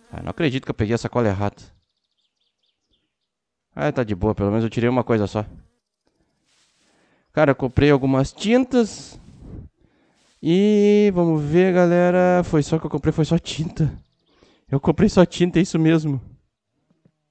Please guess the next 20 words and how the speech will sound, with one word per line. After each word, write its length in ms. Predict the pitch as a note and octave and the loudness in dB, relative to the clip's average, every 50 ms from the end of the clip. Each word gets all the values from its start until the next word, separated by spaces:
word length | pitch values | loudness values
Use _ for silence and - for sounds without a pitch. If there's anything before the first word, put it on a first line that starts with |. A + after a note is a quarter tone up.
| _ _ | _ _
Tá 180 | - C#3 D3+ F3+ | -10 -8 -6 -2
bom. 340 | F#3 D3 C#3 D3+ F3 E3 - - - _ _ _ _ _ _ _ _ _ _ _ _ _ _ _ _ _ _ _ _ _ _ _ _ _ _ _ _ _ _ _ _ _ | 0 2 2 2 0 0 -6 -14 -20 _ _ _ _ _ _ _ _ _ _ _ _ _ _ _ _ _ _ _ _ _ _ _ _ _ _ _ _ _ _ _ _ _
Eu 80 | B2+ | -10
comprei 320 | - - B2 A#2 B2+ B2+ B2+ | -6 -4 -4 -2 0 -2 0
só 160 | B2 C#3 C3 | 0 0 -2
tinta, 220 | - - C#3 C3 | 0 -2 -4 -4
eu 60 | D3 C#3+ | 0 -2
comprei 220 | D#3 D3 D#3 D#3+ | 0 0 0 0
só 160 | - F3+ F#3 | 2 2 0
tinta. 540 | F3+ - - E3+ E3+ E3+ - - - - - _ _ _ _ _ _ _ _ _ _ _ _ _ _ _ _ _ _ _ _ _ _ _ _ _ _ _ _ | 0 0 -4 -6 -6 -6 -10 -16 -20 -20 -20 _ _ _ _ _ _ _ _ _ _ _ _ _ _ _ _ _ _ _ _ _ _ _ _ _ _ _ _
Vamos 160 | - A2 A#2 A#2+ | -14 -10 -10 -4
guardar 380 | A#2 B2+ B2 B2+ A#2+ B2+ B2+ | -2 0 0 0 0 2 0
as 80 | C3 - | 0 -2
tintas 240 | - C3 B2 B2+ C3+ | -4 -10 -8 -6 -6
aqui 180 | C3 - - | -6 -6 -8
que 100 | A#2+ - | -6 -2
nós 140 | C#3+ C#3 C3+ | -2 0 0
vamos 220 | C#3+ C#3 C#3+ D3 | 0 0 0 0
usar. 340 | D#3 E3 D#3+ C#3 B2+ G2+ G#2+ - - - - - - - - _ _ _ _ _ _ _ _ _ _ _ _ _ _ _ _ _ _ _ _ _ _ _ _ _ _ _ _ _ _ _ _ _ _ _ _ _ _ _ _ _ _ _ _ _ _ _ _ _ _ _ _ _ _ _ _ _ _ _ _ | 0 -2 0 0 -2 -2 -2 -6 -14 -20 -20 -20 -20 -20 -20 _ _ _ _ _ _ _ _ _ _ _ _ _ _ _ _ _ _ _ _ _ _ _ _ _ _ _ _ _ _ _ _ _ _ _ _ _ _ _ _ _ _ _ _ _ _ _ _ _ _ _ _ _ _ _ _ _ _ _ _
Aí. 380 | A2 G2 D#2 F2 G2 A#2 C3 | -18 -14 -10 -8 -6 -6 -6